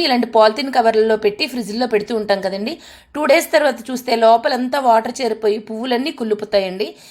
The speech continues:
ఇలా కాకుండా ఉండాలంటే ఏం చెయ్యాలో ఒక్కసారి ఈ చిన్న టి-, చిట్కాను వాడండి.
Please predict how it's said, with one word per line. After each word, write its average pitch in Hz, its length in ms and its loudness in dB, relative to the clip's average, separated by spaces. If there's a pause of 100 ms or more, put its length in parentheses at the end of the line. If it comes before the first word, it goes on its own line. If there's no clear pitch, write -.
(220)
ఇలా 262 120 2 (120)
కాకుండా 262 480 0
ఉండాలంటే 214 440 2 (200)
ఏం 220 180 -2
చెయ్యాలో 220 340 2 (100)
ఒక్కసారి 226 520 0 (520)
ఈ 262 60 -8 (100)
చిన్న 294 140 -4 (140)
టి-, 269 100 -6 (240)
చిట్కాను 254 460 0 (500)
వాడండి. 233 380 2